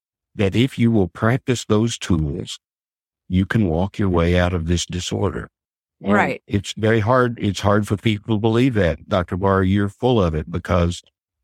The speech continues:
Speaker 1: I've spent thousands of dollars on various therapies and tests and doctors. And what do you mean I can walk my way out of this? And, y-, and yet that's the good news,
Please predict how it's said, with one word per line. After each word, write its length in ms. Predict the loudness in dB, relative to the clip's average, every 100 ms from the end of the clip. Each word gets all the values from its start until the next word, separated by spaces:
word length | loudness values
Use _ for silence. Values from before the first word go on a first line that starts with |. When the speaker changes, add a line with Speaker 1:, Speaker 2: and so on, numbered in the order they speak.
| -6
Speaker 1:
I've 240 | -4 -2
spent 420 | -4 0 0 0
thousands 500 | 0 0 0 0 -2
of 100 | -2
dollars 600 | 0 2 4 2 0 -2 -8 -2
on 520 | 0 2 0 -2 -6
various 520 | -2 0 2 0 -2 -2
therapies 680 | 2 2 2 2 0 0 -6
and 260 | -8 -8 -8
tests 540 | -2 0 0 -2 -6
and 220 | -6 -4 0
doctors. 720 | 0 -2 0 0 2 -2 -6
And 380 | -6 -4 -6 -8 _ _ _ _ _ _ _ _ -4
what 140 | -2
do 60 | 2
you 100 | 2
mean 320 | 4 2 2
I 160 | -2 -6
can 240 | -6 -4
walk 300 | -4 -4 -4
my 160 | -4 -4
way 260 | -2 0 0
out 160 | 0
of 120 | -2 -8
this? 380 | -14 -12 -16 -16 -6
And, 140 | 0 0
y-, 100 | -2
and 180 | -2 0
yet 160 | 0 0
that's 300 | 0 0 -2
the 80 | -2
good 240 | 0 0
news, 520 | 0 -2 -2 -4 -6